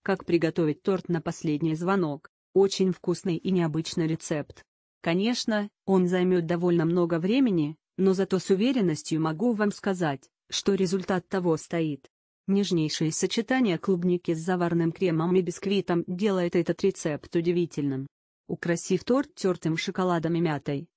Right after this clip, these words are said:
вы добавите ему особенного шарма.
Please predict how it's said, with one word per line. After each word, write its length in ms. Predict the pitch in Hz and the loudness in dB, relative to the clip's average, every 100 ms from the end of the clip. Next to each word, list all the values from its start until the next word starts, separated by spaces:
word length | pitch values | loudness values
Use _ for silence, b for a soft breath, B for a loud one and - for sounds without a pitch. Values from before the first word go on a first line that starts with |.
| - | -8
вы 160 | 190 214 | -2 0
добавите 560 | 190 240 262 185 180 | 2 2 2 2 2
ему 200 | 165 160 | 2 2
особенного 600 | 160 - 277 240 185 160 | 0 0 0 2 2 0
шарма. 560 | 175 - 156 143 139 | -2 -2 -2 -2 -4